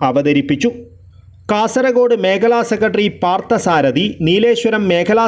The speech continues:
സെക്രട്ടറി ബൈജുരാജ് സി പി എന്നിവർ പ്രമേയങ്ങൾ അവതരിപ്പിച്ചു. സുധീഷ് വി വി അനുശോചന പ്രമേയം അവതരിപ്പിച്ചു. കൺവെൻഷനിൽ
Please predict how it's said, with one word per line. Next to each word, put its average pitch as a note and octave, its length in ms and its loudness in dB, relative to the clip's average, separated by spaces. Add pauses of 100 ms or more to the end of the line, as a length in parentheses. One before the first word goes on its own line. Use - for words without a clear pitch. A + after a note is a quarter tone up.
സെക്രട്ടറി G3 360 0 (160)
ബൈജുരാജ് G#3 760 0
സി G3 120 0 (160)
പി A#3+ 100 2 (160)
എന്നിവർ D#3 320 0 (220)
പ്രമേയങ്ങൾ F3 640 0 (180)
അവതരിപ്പിച്ചു. B2+ 640 0 (600)
സുധീഷ് B3 500 0
വി A3+ 200 2
വി G#3+ 100 2 (240)
അനുശോചന G#3+ 520 0 (120)
പ്രമേയം F3 440 0 (200)
അവതരിപ്പിച്ചു. B2+ 600 0 (320)
കൺവെൻഷനിൽ D3+ 640 0